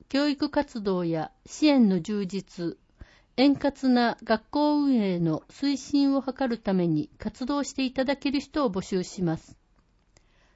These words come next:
内容は、授業補助、部活動補助、図書室補助、読み聞かせ、読み語り、学校生活に関わることなど。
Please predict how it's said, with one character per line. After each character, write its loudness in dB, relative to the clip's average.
内 6
容 6
は、 0
授 0
業 4
補 2
助、 -2
部 -2
活 2
動 2
補 2
助、 -2
図 2
書 0
室 -4
補 0
助、 -2
読 2
み 6
聞 -6
か 2
せ、 -4
読 0
み 6
語 0
り、 -4
学 0
校 4
生 0
活 -2
に 2
関 0
わ 4
る 0
こ -8
と 0
な 2
ど。 -8